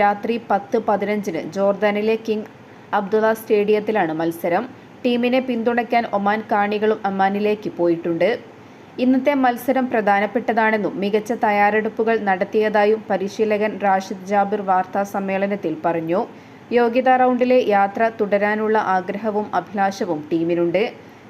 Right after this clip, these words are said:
താരങ്ങളിൽ വലിയ വിശ്വാസവുമുണ്ട്. അവർ തങ്ങളുടെ കഴിവിൻ്റെ പരമാവധി നൽകും. മത്സരത്തിലെ ചെറിയ ഭാഗങ്ങൾ പോലും കളിയുടെ വിധി നിർണ്ണയിക്കുമെന്നും റാഷിദ് ജാബിർ പറഞ്ഞു. കഴിഞ്ഞ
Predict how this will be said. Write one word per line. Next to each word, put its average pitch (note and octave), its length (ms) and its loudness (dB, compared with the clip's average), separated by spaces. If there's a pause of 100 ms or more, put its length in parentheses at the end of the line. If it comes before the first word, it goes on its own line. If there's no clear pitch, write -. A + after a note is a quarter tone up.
(120)
താരങ്ങളിൽ B3+ 520 2 (120)
വലിയ A3 260 2 (100)
വിശ്വാസവുമുണ്ട്. F3 840 -2 (200)
അവർ G3 160 0 (120)
തങ്ങളുടെ G3+ 440 0 (100)
കഴിവിൻ്റെ G3+ 420 0 (100)
പരമാവധി F#3+ 680 0
നൽകും. E3+ 340 0 (460)
മത്സരത്തിലെ B3+ 600 2 (160)
ചെറിയ A3 260 4 (120)
ഭാഗങ്ങൾ A3 440 0 (100)
പോലും G3 260 2 (120)
കളിയുടെ G#3 440 2 (140)
വിധി F#3+ 200 0 (120)
നിർണ്ണയിക്കുമെന്നും G3+ 800 -2 (140)
റാഷിദ് F#3 480 -2
ജാബിർ F#3+ 300 0 (120)
പറഞ്ഞു. E3+ 360 2 (2000)
കഴിഞ്ഞ C4+ 300 2